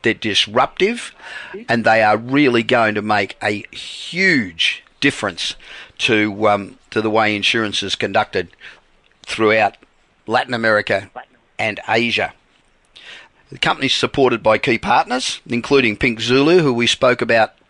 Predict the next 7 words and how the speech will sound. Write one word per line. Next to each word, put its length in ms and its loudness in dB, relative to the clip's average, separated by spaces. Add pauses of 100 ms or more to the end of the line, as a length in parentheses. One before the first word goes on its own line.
(360)
just, 640 0
um, 380 0 (640)
a 80 -2
couple 240 -2
of 80 -6
weeks 200 0
ago, 220 2